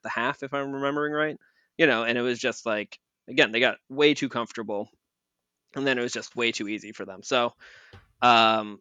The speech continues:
I don't disagree with Udoka's assessment. I'm, I'm just not too concerned because it was the third game in four nights, and because I think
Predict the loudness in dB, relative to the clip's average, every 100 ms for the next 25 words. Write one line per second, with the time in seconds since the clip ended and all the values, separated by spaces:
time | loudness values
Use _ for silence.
0 | _ 0 2 0 -2 -8 -4 -2 -2 -4
1 | -2 -2 -4 -6 -8 -8 -12 -6 -2 -2
2 | -2 -4 -2 0 0 0 -4 -4 -6 -8
3 | -10 -8 -6 -6 -8 -12 -20 _ _ _
4 | _ -8 -4 -2 -2 -2 -6 -6 -8 -6
5 | -6 -4 -6 -4 0 6 6 6 2 -8
6 | -2 0 0 0 -2 -6 -8 -10 _ _
7 | _ _ -6 -2 0 2 0 -2 -8 _
8 | _ _ _ -20 -4 -2 -2 -6